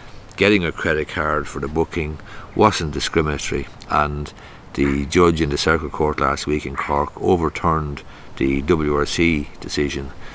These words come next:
to award them twenty-two thousand euros. So that's the case of the provision of, uh, hotel accommodation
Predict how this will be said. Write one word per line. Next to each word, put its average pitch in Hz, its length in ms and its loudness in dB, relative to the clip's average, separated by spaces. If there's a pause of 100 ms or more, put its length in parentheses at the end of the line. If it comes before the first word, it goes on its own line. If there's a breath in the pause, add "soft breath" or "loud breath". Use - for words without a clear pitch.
(220 loud breath)
to - 120 -2
award 80 360 4
them 71 120 -2
twenty-two 78 460 -2
thousand 73 360 -2
euros. 71 460 -2 (760 loud breath)
So - 100 -2
that's 110 200 6
the - 80 4
case - 460 4 (180)
of 76 500 0
the 73 260 0
provision 85 540 4 (1300 loud breath)
of, 76 440 2
uh, 73 340 -2
hotel 87 500 2
accommodation 73 800 0